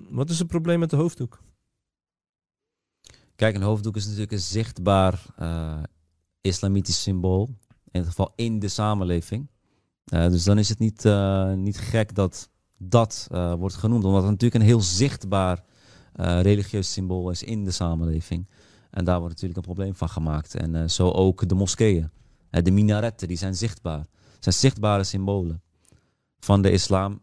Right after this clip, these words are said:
Speaker 2: in de Nederlandse samenleving. Dus dat zijn hele makkelijke of, of praktische voorbeelden die hij natuurlijk geeft. Eh, of zo'n partij geeft. Om aan te duiden dat er geen plek is, eh, voor islam.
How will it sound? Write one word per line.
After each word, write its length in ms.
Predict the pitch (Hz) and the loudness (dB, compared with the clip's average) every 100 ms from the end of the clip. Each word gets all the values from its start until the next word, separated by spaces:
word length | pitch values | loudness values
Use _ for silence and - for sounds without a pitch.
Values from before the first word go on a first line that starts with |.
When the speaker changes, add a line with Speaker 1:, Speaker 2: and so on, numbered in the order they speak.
| _ | _
Speaker 2:
in 160 | 110 | -8
de 60 | 104 | -6
Nederlandse 380 | 101 98 92 - | -6 -6 -8 -8
samenleving. 500 | 123 110 87 85 98 | -8 -6 -6 -4 -4
Dus 80 | 95 | -4
dat 120 | 110 | -4
zijn 120 | 117 | 0
hele 200 | 117 120 | 0 0
makkelijke 480 | 117 127 123 113 107 | -2 -4 -4 -6 -4
of, 200 | 104 107 | -6 -6
of 200 | 104 - | -10 -4
praktische 440 | 120 120 - 110 107 | -2 -2 -4 -6 -6
voorbeelden 480 | 135 139 117 107 | -4 -4 -2 -4
die 120 | 98 98 | -2 -4
hij 80 | |
natuurlijk 320 | 98 101 98 - | -4 -6 -10 -6
geeft. 460 | 120 120 - - _ _ _ _ _ | -6 -6 -10 -20 _ _ _ _ _
Eh, 280 | - 92 95 | -4 0 0
of 100 | 92 | 2
zo'n 120 | 98 | 0
partij 340 | 90 98 104 98 | 0 0 0 0
geeft. 600 | - 113 107 - - - _ _ _ - | -2 -4 -4 -8 -18 -20 _ _ _ -2
Om 160 | 104 | 0
aan 160 | 110 117 | 0 0
te 80 | 104 | -2
duiden 300 | 104 101 101 | 0 0 -2
dat 80 | |
er 60 | 110 | -4
geen 160 | 113 107 | -6 -6
plek 240 | 113 110 | -6 -8
is, 200 | 98 - | -10 -8
eh, 460 | 98 92 90 92 90 | -6 -4 -4 -6 -8
voor 260 | - 98 | -8 -8
islam. 440 | 98 - 120 98 | -8 -6 -6 -6